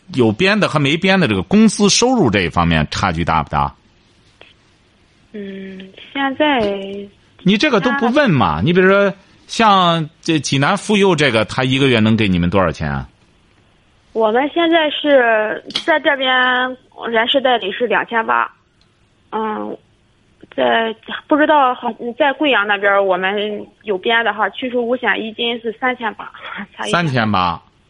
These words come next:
Speaker 2: 哎。
Speaker 1: 哦，三千八，可是三千八你是有编的，是不是啊？
Speaker 2: 嗯，对，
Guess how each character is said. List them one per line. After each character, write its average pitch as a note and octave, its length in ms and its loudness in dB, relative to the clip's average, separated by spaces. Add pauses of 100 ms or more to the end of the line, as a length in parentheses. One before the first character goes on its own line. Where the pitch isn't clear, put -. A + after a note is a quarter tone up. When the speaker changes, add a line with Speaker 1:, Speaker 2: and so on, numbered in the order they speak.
(140)
Speaker 2:
哎。 G3+ 320 -6 (1300)
Speaker 1:
哦， G#2 580 0
三 A#3 480 0
千 C3+ 460 0
八， F2+ 920 0 (320)
可 - 200 -2
是 G#3+ 160 0
三 A#3+ 480 0
千 C#3+ 360 0
八 A#2 500 2
你 G#2 140 2
是 D#3 160 0
有 F#2+ 160 4
编 C#3+ 360 0
的， F2 260 -2 (420)
是 - 140 -4
不 G2+ 60 -4
是 G2 80 0
啊？ D#2+ 240 -2
Speaker 2:
嗯， - 40 -14
对， G#3+ 220 -4